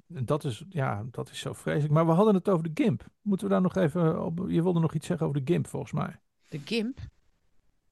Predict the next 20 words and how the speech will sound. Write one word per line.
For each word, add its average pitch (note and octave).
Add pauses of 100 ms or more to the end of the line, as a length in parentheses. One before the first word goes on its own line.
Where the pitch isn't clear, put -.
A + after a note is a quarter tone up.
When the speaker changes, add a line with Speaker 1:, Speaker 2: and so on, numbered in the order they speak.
(260)
Speaker 1:
Ja, F#3
die, F3+
die D#3+
kale F#3+
klets F#3+
van E3+
D C#3+
zesenzestig. D#3 (280)
Speaker 2:
Oh, -
de F3
Gimp. - (640)
<laughs> C4 (400)
De G#3
kale, B3
ja, G3+
Tjeerd, C#4
Tjeerd C4+
van B3
de A3+
Groot. C#3+